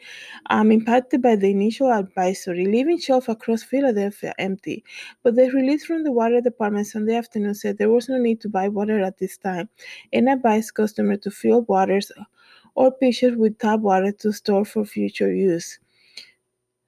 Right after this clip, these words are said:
There's, like, a lot of confusion <laughs> here, you know? Like, I can only imagine. Don't, don't drink the water, just store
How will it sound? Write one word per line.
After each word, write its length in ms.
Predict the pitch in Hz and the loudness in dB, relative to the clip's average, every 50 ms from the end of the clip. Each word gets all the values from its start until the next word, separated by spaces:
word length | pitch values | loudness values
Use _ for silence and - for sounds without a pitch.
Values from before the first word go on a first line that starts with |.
| _ _ _ _ _ _ _ _ _ _ _ - 208 | _ _ _ _ _ _ _ _ _ _ _ -8 -2
There's, 300 | - 262 269 294 285 - | 2 2 2 2 2 0
like, 220 | 311 285 - - - | -2 -2 -2 -2 -4
a 80 | 175 | -2
lot 240 | 208 202 196 196 196 | -2 -2 -2 -2 -4
of 100 | 202 214 | -4 -4
confusion 540 | - 185 180 - - - - - - 226 220 | -6 -8 -10 -10 -12 -18 -12 -10 -6 -6 -4
<laughs> 80 | - 233 220 | -2 -2 -2
here, 160 | - 147 185 - - 202 - | -2 -2 -4 -6 -8 -10 -10
you 240 | - - 208 214 202 | -6 0 2 2 2
know? 240 | 196 196 202 226 - - - - - - 247 - | 4 2 0 -2 -4 -10 -16 -16 -14 -14 -12 -2
Like, 220 | - 214 214 220 226 | 0 2 2 4 4
I 100 | 220 226 | 2 2
can 80 | 240 | 4
only 220 | 262 262 254 247 226 | 4 4 4 4 4
imagine. 600 | 208 202 196 190 190 190 185 175 160 160 170 196 _ _ _ _ _ - 202 | 2 2 0 0 -2 -2 -4 -4 -6 -8 -8 -12 _ _ _ _ _ -12 -6
Don't, 440 | 208 233 240 277 302 320 330 339 311 - _ _ _ _ _ _ 320 | -2 -2 0 0 -2 -2 -4 -6 -6 -10 _ _ _ _ _ _ -10
don't 220 | 202 208 247 269 | -6 -6 -6 -4
drink 260 | 269 285 302 294 277 | -4 -6 -6 -6 -2
the 120 | - 247 220 | -2 -2 0
water, 340 | 214 226 240 226 202 190 196 | 0 -2 -2 -2 -2 -4 -6
just 300 | - 220 208 - - _ | -4 -6 -6 -8 -10 _
store 340 | - 196 196 196 180 143 | -8 -6 -4 -4 -4 -6